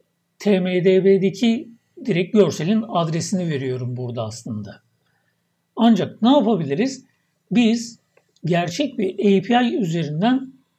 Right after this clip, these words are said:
bunun bilgilerini alabiliriz. Şimdi biz bu uygulamamız boyunca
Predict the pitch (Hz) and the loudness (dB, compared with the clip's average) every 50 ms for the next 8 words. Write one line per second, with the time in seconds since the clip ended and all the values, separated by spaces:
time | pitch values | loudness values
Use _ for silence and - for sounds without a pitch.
0 | _ _ _ - 202 220 233 240 226 202 185 170 170 165 160 156 165 170 220 240 | _ _ _ 0 2 4 6 6 6 4 4 0 0 -2 -2 -2 -2 0 0 -2
1 | - - 208 196 180 165 139 123 104 98 - - - _ _ _ _ _ _ _ | 0 2 2 2 2 0 -4 -6 -10 -12 -14 -18 -20 _ _ _ _ _ _ _
2 | _ - - 277 285 262 175 135 - - - - _ _ _ _ - 262 269 269 | _ -8 -2 -2 0 0 0 -2 -4 -10 -18 -20 _ _ _ _ 2 4 4 4
3 | 277 233 220 - - - 285 254 254 269 330 - - 240 196 196 196 175 190 208 | 2 -2 -6 -8 -8 -2 0 2 2 2 0 -2 0 2 4 4 4 4 4 4
4 | 202 208 214 254 277 320 302 240 208 190 202 196 185 185 185 185 190 285 294 - | 4 4 4 4 2 2 0 0 2 2 4 4 2 2 -2 -4 -4 -2 -4 -4
5 | - 294 | -4 -6